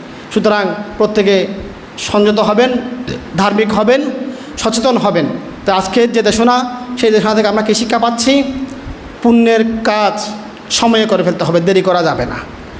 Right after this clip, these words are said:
হ্যাঁ, এবং আমরা ইচ্ছে করলে বুদ্ধ ধর্মের জন্য অনেক কিছু করতে পারি। আমরা প্রত্যেকেই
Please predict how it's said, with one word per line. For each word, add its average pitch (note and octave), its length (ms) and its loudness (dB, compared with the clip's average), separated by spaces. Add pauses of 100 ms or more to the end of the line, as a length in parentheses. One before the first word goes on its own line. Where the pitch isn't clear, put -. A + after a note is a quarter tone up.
(120)
হ্যাঁ, B3 280 2 (220)
এবং A#3 360 2
আমরা C#4 460 2 (160)
ইচ্ছে G#3+ 240 -2
করলে A3+ 280 4
বুদ্ধ G#3 260 4
ধর্মের G#3+ 240 4
জন্য G3+ 120 4
অনেক G#3 160 2
কিছু G3+ 180 2
করতে F#3 280 0
পারি। D#3 200 0 (320)
আমরা G#3+ 180 2
প্রত্যেকেই C4 640 2